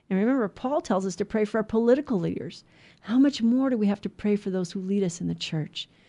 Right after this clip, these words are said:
Because, you see, we all have to live in this world, but we're supposed to live in this world as if we were pilgrims on a pilgrimage, journeying toward Christ. And, and if we forget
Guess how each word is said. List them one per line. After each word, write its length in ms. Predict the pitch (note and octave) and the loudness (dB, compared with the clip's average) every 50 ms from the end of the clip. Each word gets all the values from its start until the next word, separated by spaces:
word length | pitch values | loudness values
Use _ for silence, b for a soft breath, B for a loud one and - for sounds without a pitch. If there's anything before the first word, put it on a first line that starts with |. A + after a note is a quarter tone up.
| b b b b b - | b b b b b 0
Because, 200 | A3+ G#3+ B3 A#3+ | 2 4 4 4
you 80 | C4+ | 4
see, 200 | B3+ - D#4+ D4 | 2 4 4 4
we 160 | B3+ B3+ A#3+ | 4 4 4
all 180 | A#3 A#3+ C4+ D4 | 2 0 0 0
have 180 | D4 D#4 D#4+ D#4+ | -2 -2 0 2
to 80 | - B3+ | 2 4
live 200 | A3+ A3+ B3+ C4 | 6 6 6 6
in 140 | B3+ G#3+ | 6 4
this 180 | G3+ G3 F3+ - | 4 2 2 2
world, 580 | F#3+ F#3+ A3+ A#3 G3+ D#3 - F3+ G3+ A#3 A#3+ b b b b b b b b b b b | 4 6 6 6 6 4 2 0 -2 -4 -4 b b b b b b b b b b b
but 80 | - A#3 | 0 4
we're 120 | A#3+ A#3+ | 4 4
supposed 260 | A3 - - C#4 C4 - | 4 4 2 0 0 2
to 80 | B3+ | 4
live 140 | B3 C4 B3+ | 4 6 6
in 60 | C4 | 6
this 160 | B3+ A#3+ - | 6 4 4
world 160 | A#3+ A3+ A3+ A3 | 4 4 6 6
as 120 | A3 G#3 | 4 2
if 220 | - G#3+ G#3 - - | 0 -4 -6 -2 2
we 80 | A3 | 6
were 100 | G#3 G#3 | 6 6
pilgrims 640 | G3 - - - - E4+ D4+ B3 A3 F3+ D#3 E3+ E3 F#3+ | 6 4 0 2 4 4 6 6 6 4 4 2 0 0
on 120 | F#3+ G3 | 0 0
a 40 | G3+ | -2
pilgrimage, 760 | - - C#4 D#4+ C#4 D4+ D4 C4 A3 E3 - - - - b b b b b b b b | 2 2 4 4 8 8 8 8 8 4 0 -4 -8 -10 b b b b b b b b
journeying 460 | G3 F3 B3+ D4+ D#4+ D#4 D#4 C#4+ B3 | 2 6 8 8 10 10 10 10 8
toward 260 | A3+ - - G#3+ F#3+ - | 6 4 0 0 0 -2
Christ. 640 | - A#3 B3 C4 A#3+ - - - - - - - - _ _ _ _ _ _ _ _ _ _ _ _ _ _ _ _ _ _ _ | -2 -2 0 0 0 0 -2 -6 -12 -18 -20 -20 -20 _ _ _ _ _ _ _ _ _ _ _ _ _ _ _ _ _ _ _
And, 220 | - G#3+ G#3+ G#3 - - _ _ - _ _ _ _ _ _ _ _ _ _ _ _ - | -4 -2 -2 -2 -4 -8 _ _ -20 _ _ _ _ _ _ _ _ _ _ _ _ 2
and 140 | A#3 A#3 | 4 4
if 100 | A#3 A3+ | 4 6
we 100 | - C#4 | 6 6
forget 480 | A#3 - - B3 G#3 F3+ G#3 C4+ D#4+ E4 | 6 6 6 6 8 10 10 8 8 6